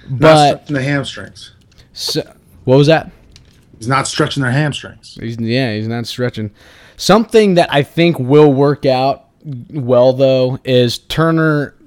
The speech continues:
Speaker 2: he didn't see it his first week before he got hit or before he got hurt, he wasn't hitting all that well. So I think just having this ten-day break is gonna help him out a little. Maybe he's gonna come back next week, start seeing the ball a little bit better. So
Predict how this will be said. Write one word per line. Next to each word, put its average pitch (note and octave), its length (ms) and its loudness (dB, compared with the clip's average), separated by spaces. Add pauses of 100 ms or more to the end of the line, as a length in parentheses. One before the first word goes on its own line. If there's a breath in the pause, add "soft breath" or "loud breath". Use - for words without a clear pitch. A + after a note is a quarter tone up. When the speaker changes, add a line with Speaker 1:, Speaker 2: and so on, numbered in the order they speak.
Speaker 2:
he D#3 360 -2
didn't F3 220 0
see D#3+ 320 0
it D3+ 100 4
his D3 200 4
first F3 300 0
week D3 460 0
before D3 340 -4
he C#3 80 -2
got A#2 220 -2
hit C3 320 -4 (720 soft breath)
or C#3 120 4
before C#3 340 0
he C#3+ 80 0
got C3 180 -2
hurt, C3+ 400 -4
he C#3+ 80 -4
wasn't C3+ 220 0
hitting C3+ 220 -4
all D3+ 120 0
that D3 180 0
well. D#3 400 0 (120)
So - 140 -4
I C3 60 2
think D#3 300 -2
just C#3 160 -4
having C#3 260 0
this C3+ 140 -2
ten-day C#3 580 -2
break G#2+ 600 -4 (260 soft breath)
is A#2 140 -4
gonna A#2 180 -2
help B2+ 220 -2
him A#2+ 120 -4
out B2+ 220 -2
a C3+ 40 2
little. C#3+ 400 -2 (260 soft breath)
Maybe D3+ 220 0
he's D3 100 0
gonna D3+ 160 0
come D3+ 280 -4
back C#3 240 -4
next C#3+ 240 -6
week, D3+ 160 -2
start B2+ 200 -8
seeing D#3 240 -2
the B2+ 100 -2
ball B2+ 560 -2
a C3+ 60 -4
little C3+ 160 -4
bit B2+ 180 -8
better. C3 420 -2 (680 soft breath)
So A2+ 680 0